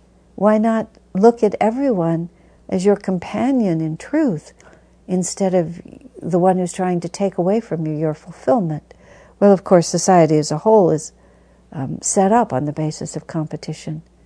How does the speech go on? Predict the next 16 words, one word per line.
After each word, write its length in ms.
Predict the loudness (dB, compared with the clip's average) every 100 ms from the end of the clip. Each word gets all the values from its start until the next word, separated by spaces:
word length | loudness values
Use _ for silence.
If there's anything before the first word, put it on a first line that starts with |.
| _ _ _ _ -8
And 160 | -2
in 120 | -2 0
fact, 420 | 0 -2 -4 -2
the 80 | 4
way 140 | 6
we 140 | 4 2
educate 520 | 0 -2 -4 -6 -6
children, 600 | -2 0 0 0 -2 -4
and 240 | -6 -8 _ _ _ _ _
the 80 | -2
more 220 | 4 4
elite 640 | 6 4 4 4 4 0 -2
you 140 | 0
get 440 | 2 2 2 0 -4
in 180 | -4 -2
your 320 | 0 -2